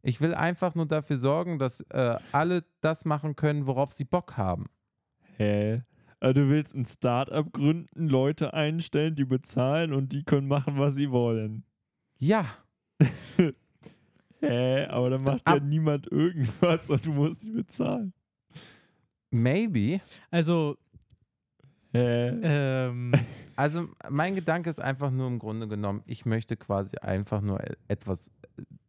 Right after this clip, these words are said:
Speaker 1: meinen Freunden, die vielleicht irgendwo in einen Bereich einsteigen, wo es nicht so viel Stabilität gibt, weil sie in einem Medienbereich arbeiten, die Chance zu geben, denen Stabilität zu geben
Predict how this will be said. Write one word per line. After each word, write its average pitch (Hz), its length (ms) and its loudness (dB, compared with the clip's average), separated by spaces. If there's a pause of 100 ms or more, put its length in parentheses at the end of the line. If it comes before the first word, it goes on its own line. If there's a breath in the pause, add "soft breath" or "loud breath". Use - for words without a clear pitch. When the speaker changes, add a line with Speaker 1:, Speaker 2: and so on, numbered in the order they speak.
Speaker 1:
meinen 113 380 0
Freunden, 143 680 -2
die 117 120 0
vielleicht 127 460 -2
irgendwo 123 560 0
in 123 80 -2
einen 101 160 -2
Bereich 104 380 -4
einsteigen, 127 640 0
wo 104 120 2
es 101 140 -2
nicht 147 220 0
so 139 80 -2
viel 120 180 0
Stabilität 95 800 -4
gibt, - 400 -4 (460 soft breath)
weil 120 400 2
sie 113 160 -2
in 107 100 0
einem 98 260 0
Medienbereich 95 720 -2
arbeiten, 135 680 -2 (1080 soft breath)
die 117 100 0
Chance 156 440 2
zu 156 120 -4
geben, 131 380 0
denen 120 220 0
Stabilität 107 680 -2
zu - 140 -8
geben 87 380 -6